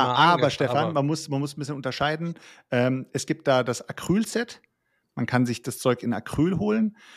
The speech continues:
Speaker 2: Oder es gibt das Miniaturen-Set. Ich glaub, da haben sie sich inspirieren lassen von den zwei Kampagnen, äh,
Speaker 1: Naja,
Speaker 2: Puerto
Speaker 1: aber es gibt
Speaker 2: Rico und
Speaker 1: Miniaturen-Box eins, Miniaturen-Box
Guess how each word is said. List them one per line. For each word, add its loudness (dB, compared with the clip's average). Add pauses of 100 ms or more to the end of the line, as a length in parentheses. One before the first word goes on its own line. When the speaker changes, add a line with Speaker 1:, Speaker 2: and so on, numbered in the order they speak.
(280)
Speaker 2:
Oder 4
es -4
gibt -4
das -6
Miniaturen-Set. -2
Ich -12
glaub, 2
da 0
haben 0
sie -8
sich -6
inspirieren 0
lassen 0
von -4
den -2
zwei 0
Kampagnen, -4
äh, -6
Speaker 1:
Naja, 6
Speaker 2:
Puerto 2
Speaker 1:
aber 0
es 0
gibt 0
Speaker 2:
Rico -2
und 2
Speaker 1:
Miniaturen-Box 2
eins, 2
Miniaturen-Box 0